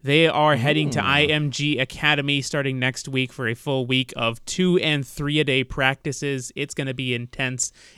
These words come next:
Speaker 1: It's going to be hard. And it's gonna be kinda nice 'cause it's, it's some good weather out there. So, uh, they're gonna be playing a, a couple closed-door scrimmages, which are not on the calendar because,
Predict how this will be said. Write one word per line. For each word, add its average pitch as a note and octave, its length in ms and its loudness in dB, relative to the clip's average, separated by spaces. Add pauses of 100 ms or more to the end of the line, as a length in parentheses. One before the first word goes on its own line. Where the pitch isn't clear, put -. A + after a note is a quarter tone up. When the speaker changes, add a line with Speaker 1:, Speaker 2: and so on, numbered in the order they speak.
Speaker 1:
It's E3+ 280 4
going D3+ 320 4
to C3 60 0
be B2 240 0
hard. A#2+ 520 -2 (380)
And B2+ 300 -4
it's D#3+ 120 -8
gonna C4+ 200 -6
be D#4 120 -8
kinda E4+ 260 -8
nice D#4 300 -6
'cause - 180 -10
it's, - 380 -12
it's E3 140 -10
some G3+ 120 -4
good F3 160 0
weather F3+ 280 -2
out A2 200 -4
there. G#2 240 -8 (400)
So, C3 680 0 (100)
uh, - 360 -12
they're D3+ 120 0
gonna C#3+ 140 0
be C#3 80 2
playing C#3 300 0
a, B2 180 2
a C3+ 40 -4
couple C#3 420 -4 (120)
closed-door D3+ 380 0
scrimmages, D3 680 -4
which C3+ 220 -8
are C3 160 -6
not C3 220 -4
on B2+ 260 -4
the A2+ 120 -6
calendar D3+ 540 0
because, B2 540 -4